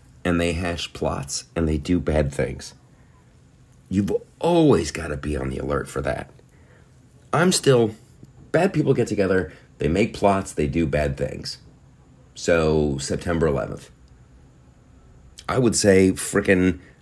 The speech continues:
uh, covid. The Wuhan. Bad people got together, they did bad things. And I, it, it still boggles my mind that no one is interested in, you know, a few, a handful of people are.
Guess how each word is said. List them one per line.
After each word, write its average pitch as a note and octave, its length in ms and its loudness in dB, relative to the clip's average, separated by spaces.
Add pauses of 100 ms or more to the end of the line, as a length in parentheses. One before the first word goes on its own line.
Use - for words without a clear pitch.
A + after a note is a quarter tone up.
(120)
uh, F#2+ 260 0
covid. B2+ 520 6 (1500)
The F#2+ 120 4
Wuhan. G2 720 6 (920)
Bad A#2 260 2
people A#2 240 4
got G2 200 2
together, D#2+ 540 2
they D#2+ 120 2
did C#2+ 240 0
bad C#2 240 0
things. - 360 -8 (1600)
And G2 120 2
I, F2 80 2
it, F2+ 280 -2
it F#2 140 -2
still G2+ 220 6
boggles D2 380 2
my D2+ 100 0
mind C#2 320 0
that - 120 -4
no D2 160 0
one C#2+ 160 -2
is C#2 160 -4
interested C#2+ 640 -2 (760)
in, F2+ 280 0
you G2 160 4
know, B1 220 0 (100)
a C#3 60 -2
few, A2+ 340 6
a E2+ 40 0
handful F2+ 420 2
of C#2 80 -4
people C2+ 280 -4
are. A#1 220 -6